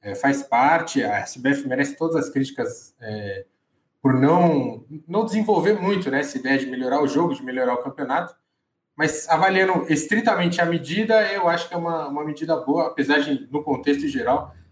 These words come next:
ser uma medida que, teoricamente, não vai mudar tanto quanto outras que poderiam ser tomadas.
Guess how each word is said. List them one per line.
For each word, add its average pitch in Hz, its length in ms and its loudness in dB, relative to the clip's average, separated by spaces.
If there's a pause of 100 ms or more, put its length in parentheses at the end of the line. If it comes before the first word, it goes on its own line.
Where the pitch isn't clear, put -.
ser - 120 -10
uma 139 140 2
medida 143 240 2
que, 143 380 2 (260)
teoricamente, 139 640 -2
não 147 80 -6
vai 147 100 0
mudar 151 320 -2
tanto 156 320 0
quanto - 320 -6
outras 139 320 0
que - 80 -6
poderiam 131 300 -4
ser - 140 -12
tomadas. - 540 -14